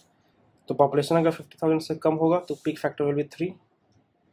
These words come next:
Population अगर फिफ्टी थाउजेंड से टू थाउजेंड के बीच में होगा तो टू पॉइंट फ़ाइव, और अगर दो लाख से ज़्यादा होगा तो पीक factor टू। तो अगर एक, एक question में population दिया रहा, दिया रहा तो ये वाला values लेंगे, अगर नहीं दिया रहा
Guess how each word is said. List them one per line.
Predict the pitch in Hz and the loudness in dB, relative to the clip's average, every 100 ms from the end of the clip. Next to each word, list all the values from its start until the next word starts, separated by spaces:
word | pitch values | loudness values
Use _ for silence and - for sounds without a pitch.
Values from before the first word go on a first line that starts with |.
| _ _ _ _ _ | _ _ _ _ _
Population | - 135 143 160 | -6 -2 0 2
अगर | 160 | 2
फिफ्टी | 156 151 - | 2 -2 -4
थाउजेंड | 160 160 156 156 | -2 0 0 0
से | 165 | -6
टू | 160 165 | -4 -4
थाउजेंड | 160 156 160 175 175 | 0 0 0 -2 -4
के | 147 | -8
बीच | 147 143 | -8 -4
में | 156 | 0
होगा | 156 156 | 2 0
तो | 160 | -2
टू | 147 151 | -4 -4
पॉइंट | 151 143 | -2 -2
फ़ाइव, | - 147 180 - - _ _ _ _ _ _ _ _ _ - | 2 2 2 -6 -20 _ _ _ _ _ _ _ _ _ 0
और | 139 | 2
अगर | 139 135 | 2 0
दो | 135 147 | 2 4
लाख | 151 | 4
से | 151 | 2
ज़्यादा | 143 135 147 | 0 2 4
होगा | 147 165 | 4 2
तो | 180 220 226 - _ _ _ - | 0 -4 -4 -8 _ _ _ -8
पीक | 143 | -4
factor | - 135 139 | -2 -2 -6
टू। | 135 127 110 - _ _ _ _ _ _ _ | -8 -8 -10 -14 _ _ _ _ _ _ _
तो | 135 | 0
अगर | 139 | 0
एक, | 143 - _ _ - | -2 -12 _ _ -20
एक | - | -8
question | - 135 170 | -4 -2 2
में | 170 170 | 2 2
population | 151 127 135 170 160 | 0 -2 -2 0 0
दिया | 139 156 | 4 4
रहा, | 156 160 180 180 | 4 2 0 -2
दिया | - - 139 156 | -6 -10 2 4
रहा | 156 160 | 4 0
तो | 170 147 | 2 0
ये | 139 151 | 2 4
वाला | 151 151 | 4 4
values | 147 151 151 147 | 4 2 0 0
लेंगे, | 151 | 2
अगर | 160 147 | 2 0
नहीं | 139 165 | -2 -2
दिया | 165 160 | 0 2
रहा | 160 | 2